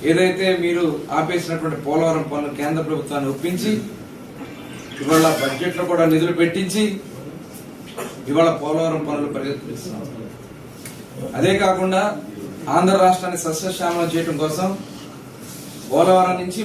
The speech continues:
బనకచెర్ల వరకు ఇవాళ ఇంటర్ లింకింగ్, రివర్స్ లింకింగ్ కోసం ఇవాళ గౌరవ ముఖ్యమంత్రి గారు కేంద్ర ప్రభుత్వ సహకారంతో చేయడానికి అడుగులు ముందుకేస్తా ఉన్నారు.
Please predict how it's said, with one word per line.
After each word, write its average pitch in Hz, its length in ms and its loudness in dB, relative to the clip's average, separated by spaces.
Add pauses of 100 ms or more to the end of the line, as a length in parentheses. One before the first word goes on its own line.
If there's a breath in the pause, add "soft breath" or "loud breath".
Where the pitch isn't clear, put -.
బనకచెర్ల 165 540 2
వరకు 170 260 2 (2250)
ఇవాళ 170 200 6 (540)
ఇంటర్ 190 280 2 (1800)
లింకింగ్, 175 420 0 (360)
రివర్స్ 170 320 2
లింకింగ్ 156 320 0
కోసం 151 240 2 (1160)
ఇవాళ 147 220 4 (240)
గౌరవ 143 220 2 (100)
ముఖ్యమంత్రి 143 480 -4
గారు 139 160 6 (140)
కేంద్ర 139 260 0
ప్రభుత్వ 127 400 -6
సహకారంతో 131 500 -4
చేయడానికి 127 460 -4 (840)
అడుగులు 156 320 4
ముందుకేస్తా 131 560 -4
ఉన్నారు. 101 240 -10